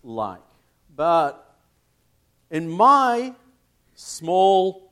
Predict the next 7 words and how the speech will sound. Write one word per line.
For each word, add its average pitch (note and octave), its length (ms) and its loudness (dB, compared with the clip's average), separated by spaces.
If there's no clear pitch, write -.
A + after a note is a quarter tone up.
Christian D3 600 -12
school, - 420 -20
very B2 320 -12
small G2 520 -12
Christian G2+ 460 -18
school, - 380 -20
um, B2+ 460 -4